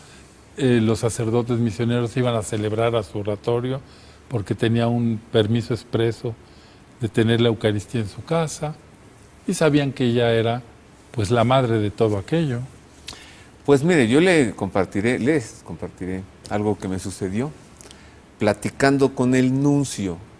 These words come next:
Speaker 2: Christophe Pierre,
Speaker 1: Sí.
Speaker 2: de feliz memoria, ¿no? Como lo extraño.
Speaker 1: Sí,
Speaker 2: Fue
Speaker 1: sí.
Speaker 2: nuncio en México, actualmente es nuncio en los Estados Unidos, vive en Washington,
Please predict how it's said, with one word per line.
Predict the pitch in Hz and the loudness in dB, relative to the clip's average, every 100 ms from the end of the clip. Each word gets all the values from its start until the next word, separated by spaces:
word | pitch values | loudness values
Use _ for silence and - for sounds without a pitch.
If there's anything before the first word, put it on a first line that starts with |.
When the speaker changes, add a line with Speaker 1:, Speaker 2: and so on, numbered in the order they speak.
| - - | -18 -6
Speaker 2:
Christophe | 101 95 - 107 - - | -4 -4 -2 -2 -2 -4
Pierre, | 127 120 120 175 - - | -2 0 -2 -6 -18 -20
Speaker 1:
Sí. | - - 117 | -20 -8 -4
Speaker 2:
de | 120 | -2
feliz | 107 95 98 | -2 -2 -4
memoria, | 101 104 104 92 101 | -4 -2 -2 -2 -6
¿no? | 107 90 135 - - - - - - | -8 -12 -12 -16 -20 -20 -20 -20 -8
Como | 92 | -4
lo | 92 | -4
extraño. | 92 - 110 90 87 127 - | -4 -2 -2 -2 -6 -10 -12
Speaker 1:
Sí, | - 131 160 - | -2 0 0 -2
Speaker 2:
Fue | - - | -6 0
Speaker 1:
sí. | 92 | 2
Speaker 2:
nuncio | 90 87 113 | 2 0 2
en | 120 | 2
México, | 131 127 135 127 - | 2 2 0 0 0
actualmente | 95 - 101 95 95 90 | -2 -2 -4 -2 -4 -4
es | 92 | -6
nuncio | 104 110 104 82 | -4 -4 -4 -8
en | 78 | -8
los | 87 | -10
Estados | 92 - 104 104 | -10 -6 -6 -4
Unidos, | 113 127 98 78 | -4 -4 -6 -8
vive | 82 85 90 - | -8 -6 -8 -8
en | 92 95 101 | -8 -8 -6
Washington, | 117 110 110 101 107 107 | -6 -6 -8 -8 -8 -8